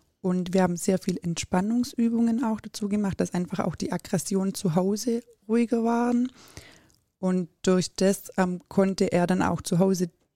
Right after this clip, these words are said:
also ich bringe den Jugendlichen immer Tipps und Tricks bei, wo sie dann auch zu Hause anwenden können, dass sie nicht nur bei mir das lernen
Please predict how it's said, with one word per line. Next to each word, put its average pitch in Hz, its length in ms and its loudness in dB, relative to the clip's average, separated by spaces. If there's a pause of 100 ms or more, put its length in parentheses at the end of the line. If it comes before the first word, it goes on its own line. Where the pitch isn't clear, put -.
(120)
also 180 200 0
ich - 220 -4
bringe 196 220 2
den 180 140 0
Jugendlichen 208 520 2
immer 196 340 0
Tipps - 320 -2
und 190 160 -2 (140)
Tricks 254 300 0
bei, 208 300 2 (200)
wo 190 80 4
sie 180 100 2
dann 190 140 0
auch 180 120 0
zu - 160 2
Hause 180 240 4
anwenden 180 460 0
können, 165 220 -2
dass 175 160 2
sie 196 80 -2
nicht 190 160 -2
nur 190 100 2
bei 180 200 2
mir 202 420 2
das 262 200 -4
lernen 240 500 2